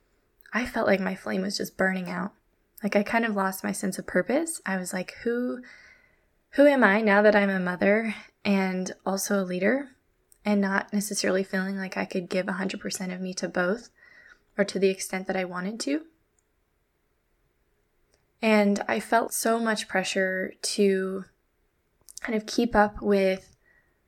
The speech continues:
my original expectations of myself and my original career goals and things like that. And for a long time, it took a while as I was reconciling, okay, what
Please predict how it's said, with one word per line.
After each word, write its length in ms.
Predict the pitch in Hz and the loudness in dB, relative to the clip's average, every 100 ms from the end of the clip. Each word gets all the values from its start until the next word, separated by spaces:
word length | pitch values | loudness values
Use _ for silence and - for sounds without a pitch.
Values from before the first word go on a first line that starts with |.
| _ _ _ 214 | _ _ _ -4
my 200 | 214 202 | 0 2
original 500 | 180 196 208 254 254 | 4 2 2 -2 0
expectations 720 | 208 - 190 - 185 196 202 | -2 -2 -6 -2 -2 -2 -4
of 100 | 220 | -4
myself 680 | 247 247 - 175 269 - _ _ _ _ _ _ _ _ _ _ _ _ _ _ 220 | -4 -4 2 2 2 -6 _ _ _ _ _ _ _ _ _ _ _ _ _ _ -2
and 120 | 208 | 0
my 160 | 196 | 0
original 520 | 190 190 202 202 202 196 | 0 2 0 0 -4 -4
career 340 | 196 190 233 | -2 2 2
goals 340 | 233 220 214 | 0 -2 -2
and 140 | 196 190 | -2 -2
things 240 | 208 208 | -2 -2
like 160 | 196 - | -4 -2
that. 240 | 190 240 | -2 0
And 200 | 269 214 | -4 -8
for 500 | - 214 208 202 220 | -2 0 2 0 0
a 80 | 214 | -2
long 240 | 208 214 247 | -2 -2 -4
time, 260 | 202 214 | -4 -4
it 140 | 240 - | -4 -4
took 260 | 214 220 | -4 -2
a 60 | 240 | 0
while 260 | 196 208 | 0 0
as 160 | 226 196 | -2 -2
I 100 | 196 | -4
was 200 | 190 180 | -4 -4
reconciling, 580 | 196 196 190 196 196 196 | -4 -4 -4 -4 -4 -6
okay, 180 | 208 214 | -4 -4
what 340 | 196 233 - | 0 0 -2